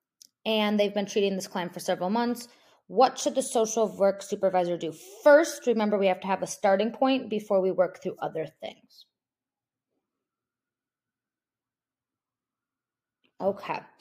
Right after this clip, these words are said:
let's start eliminating. You always want to do process of elimination. It's going to help you out. It's going to improve your chances of getting it right.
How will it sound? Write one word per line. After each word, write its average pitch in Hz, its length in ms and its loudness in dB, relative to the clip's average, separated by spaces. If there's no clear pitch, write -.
let's - 240 -2
start 202 360 -2
eliminating. 185 640 -6
You 208 100 -4
always 277 400 4
want 277 300 0
to 277 140 0
do 233 120 0
process 202 460 -2
of 175 100 -2
elimination. 180 640 -2
It's - 180 -8
going 175 220 -6
to 170 60 -6
help 175 280 -4
you 170 120 -2
out. 262 220 6
It's - 160 -14
going 185 240 -6
to 190 120 -6
improve 180 280 -4
your 185 80 0
chances 175 360 -8
of 170 120 -6
getting 156 240 -4
it 151 120 -10
right. - 220 -8